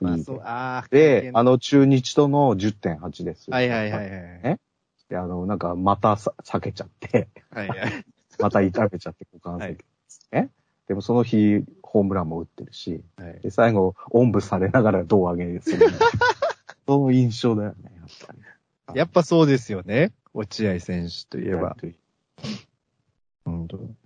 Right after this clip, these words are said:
Speaker 2: あ、
Speaker 1: なんか、
Speaker 2: 中日時代もいいけどね。
Speaker 1: 本当ですか？
Speaker 2: うん。
Speaker 1: なんか、日ハム、自分の中で日ハムのイメージあったんですけど、
Speaker 2: あー、
Speaker 1: 結構。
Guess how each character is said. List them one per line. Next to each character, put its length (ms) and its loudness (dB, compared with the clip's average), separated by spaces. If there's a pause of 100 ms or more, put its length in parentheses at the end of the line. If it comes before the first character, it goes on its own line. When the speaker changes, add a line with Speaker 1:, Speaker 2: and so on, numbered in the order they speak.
Speaker 2:
あ、 100 -10 (120)
Speaker 1:
な 80 6
ん 60 4
か、 100 6
Speaker 2:
中 60 -2
日 180 -12
時 160 -8
代 120 6
も 100 -2
い 120 4
い 40 4
け 100 -6
ど 160 -20
ね。 180 -8 (160)
Speaker 1:
本 380 -4
当 80 4
で 80 6
す 80 -12
か？ 180 -8 (300)
Speaker 2:
う 40 -18
ん。 140 -18
Speaker 1:
な 140 6
ん 40 -2
か、 140 6
日 420 6
ハ 160 2
ム、 320 2 (200)
自 240 2
分 160 4
の 80 4
中 120 4
で 80 2
日 320 4
ハ 160 4
ム 140 2
の 120 4
イ 60 4
メ 140 6
ー 20 4
ジ 120 4
あ 60 4
っ 40 -6
た 120 -2
ん 40 -4
で 60 -10
す 60 -20
け 80 -10
ど、 120 -6
Speaker 2:
あ 220 -2
ー、 40 -4
Speaker 1:
結 80 -2
構。 280 -10